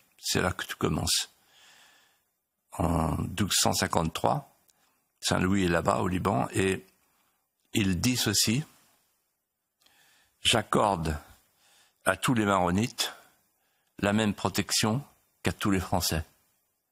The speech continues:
Ça fait huit siècles. Cette promesse n'a jamais été oubliée par les Libanais.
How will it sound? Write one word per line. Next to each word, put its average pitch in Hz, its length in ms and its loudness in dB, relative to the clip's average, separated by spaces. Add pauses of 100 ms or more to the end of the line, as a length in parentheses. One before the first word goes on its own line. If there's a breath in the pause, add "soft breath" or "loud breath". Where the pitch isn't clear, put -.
(1000)
Ça - 140 -4
fait 87 140 0
huit 104 200 0
siècles. - 400 -2
Cette - 260 -2
promesse 139 340 0
n'a 104 100 0
jamais 120 280 2
été 117 160 -4
oubliée 104 380 2
par 95 160 -4
les 90 120 0
Libanais. 92 400 -2